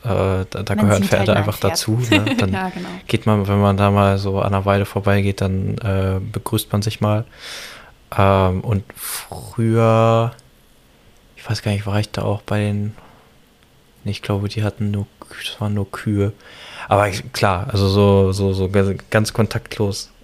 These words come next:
Speaker 1: äh, läuft das nicht ab, aber, ähm, ich hatte jetzt nie so richtig was mit Pferden zu
Speaker 2: Nur
Speaker 1: tun.
Speaker 2: absichtlich.
Speaker 1: Bin jetzt irgendwie reiten
Speaker 2: <laughs>
Speaker 1: gegangen oder,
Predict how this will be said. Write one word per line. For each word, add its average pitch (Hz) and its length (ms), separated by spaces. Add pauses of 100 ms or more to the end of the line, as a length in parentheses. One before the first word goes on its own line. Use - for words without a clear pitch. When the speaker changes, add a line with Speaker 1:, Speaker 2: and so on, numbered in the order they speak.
(120)
Speaker 1:
äh, 98 400
läuft 104 600
das - 140
nicht 113 200
ab, 123 300
aber, 101 760
ähm, 95 520 (120)
ich - 280
hatte 107 120
jetzt 98 160
nie 113 80
so 101 160
richtig 98 380
was 104 160 (100)
mit 95 220
Pferden 90 300
zu 208 100
Speaker 2:
Nur 220 80
Speaker 1:
tun. 190 120
Speaker 2:
absichtlich. - 520
Speaker 1:
Bin - 200
jetzt 196 220
irgendwie - 180
reiten 95 220
Speaker 2:
<laughs> - 0
Speaker 1:
gegangen 92 400
oder, 95 320